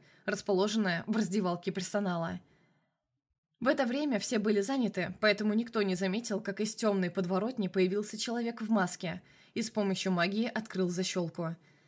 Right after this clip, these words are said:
А вот пролезть в столь узкое отверстие оказалось проблематично. Пришлось вновь вызывать тень – и осторожно выкручивать механизм, открывающий окошко, чтобы то отворилось до конца. «Молодец!»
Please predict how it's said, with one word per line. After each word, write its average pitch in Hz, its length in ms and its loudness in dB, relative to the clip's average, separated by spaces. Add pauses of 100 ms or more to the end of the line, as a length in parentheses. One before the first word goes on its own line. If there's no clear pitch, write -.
(120)
А 220 80 0
вот 277 180 -6
пролезть 262 440 -2
в - 60 -8
столь 220 260 2
узкое 208 300 0
отверстие 220 460 -4
оказалось 185 400 -2
проблематично. 196 920 -2 (340)
Пришлось 214 460 0
вновь 208 300 0
вызывать 196 480 0
тень – 180 360 -2 (240)
и 233 80 -4
осторожно 233 600 -2
выкручивать 190 640 0
механизм, 202 640 0 (100)
открывающий 208 600 0
окошко, 190 560 -4 (240)
чтобы 277 340 0
то 214 160 2
отворилось 202 560 2
до 190 80 0
конца. 196 540 -2 (2000)
«Молодец!» 190 840 -2